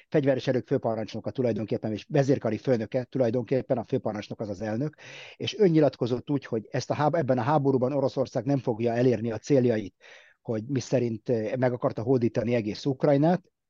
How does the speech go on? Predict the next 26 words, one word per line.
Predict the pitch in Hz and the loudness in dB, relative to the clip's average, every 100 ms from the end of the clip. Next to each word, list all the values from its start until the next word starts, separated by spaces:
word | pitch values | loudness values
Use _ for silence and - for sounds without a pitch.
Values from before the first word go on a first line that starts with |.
| _ - | _ -12
de | 139 | -8
ez, | - 139 | -2 0
ez, | 131 139 - | 0 -2 -2
ez | - 165 | -4 0
kevésbé | 139 127 107 127 | 2 2 4 2
volt | 110 117 - | 2 0 0
érdekes, | 147 120 - 123 | -2 0 0 -2
amit | 139 139 | -2 0
mondott, | 156 175 190 | 0 0 0
ugyanakkor | 160 156 - 151 | 0 0 0 2
mondott | 180 151 - - | 4 2 0 -2
még | 165 | 0
egy | 120 | 0
nagyon | 131 123 | 0 -2
érdekes | 120 113 110 107 | -2 -4 -4 -6
dolgot, | 95 110 110 165 - - - | -6 -4 0 -2 -4 -20 -14
amit | - 120 - | -6 -4 0
a | 120 | 2
magyarországi | 143 135 123 - 123 | 4 4 4 0 -4
sajtó | 127 143 135 135 | 0 2 4 2
nagy | 139 | 2
része | 135 143 | 2 0
nagyon | 151 143 | 0 2
igyekezett | 139 131 139 135 | 2 0 -2 -2
nem | 165 143 | 0 0
észrevenni. | 113 - 104 95 95 90 | -2 -6 -10 -10 -12 -14